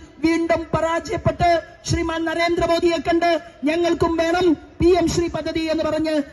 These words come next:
അതിൽ ജോയിൻ ചെയ്തു. അടുത്തത് കർണാടക,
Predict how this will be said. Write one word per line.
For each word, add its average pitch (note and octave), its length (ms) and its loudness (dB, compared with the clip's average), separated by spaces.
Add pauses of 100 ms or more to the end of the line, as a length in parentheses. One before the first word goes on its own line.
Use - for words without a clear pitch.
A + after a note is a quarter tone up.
(140)
അതിൽ D4+ 380 -2 (220)
ജോയിൻ D#4 400 4
ചെയ്തു. D4+ 460 4 (420)
അടുത്തത് E4 580 -2 (320)
കർണാടക, F4 420 0